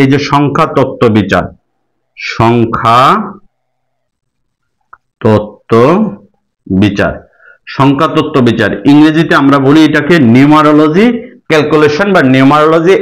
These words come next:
অ্যানালাইসিস। এই নিউমারোলজি অ্যানালাইসিস এবং নিউমারোলজি ক্যালকুলেশন করতে হলে আপনার নামের first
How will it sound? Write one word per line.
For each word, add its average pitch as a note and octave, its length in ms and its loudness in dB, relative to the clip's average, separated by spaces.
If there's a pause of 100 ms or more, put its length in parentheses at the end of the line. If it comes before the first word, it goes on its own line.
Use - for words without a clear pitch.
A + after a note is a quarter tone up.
অ্যানালাইসিস। C3+ 720 0 (540)
এই D3 80 4 (140)
নিউমারোলজি F3 580 2 (140)
অ্যানালাইসিস D#3+ 640 0 (160)
এবং C#3 120 4 (100)
নিউমারোলজি D#3 580 2
ক্যালকুলেশন D3+ 480 0 (120)
করতে D3 220 -2
হলে C#3 140 2 (380)
আপনার C#3 220 -2 (100)
নামের C3+ 260 0 (100)
first B2 260 -2